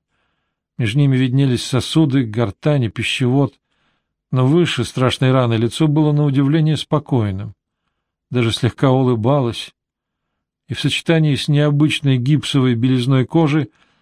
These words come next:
казалось чем-то нереальным, напоминающим посмертную маску. «Не исключено, что Эльжбетту убили во сне»,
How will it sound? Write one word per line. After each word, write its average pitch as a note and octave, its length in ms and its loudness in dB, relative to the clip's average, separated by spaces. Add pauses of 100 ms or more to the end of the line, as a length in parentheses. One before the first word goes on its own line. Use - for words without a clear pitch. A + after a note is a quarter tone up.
(260)
казалось C#3 380 2
чем-то D#3+ 480 0
нереальным, C3+ 1000 0 (260)
напоминающим C3 840 0
посмертную C3 680 0
маску. B2 580 -2 (1800)
«Не B2+ 140 -2
исключено, D#3+ 500 2
что - 160 0
Эльжбетту D3+ 520 2
убили C#3+ 380 2
во C#3+ 160 0
сне», A2 460 -2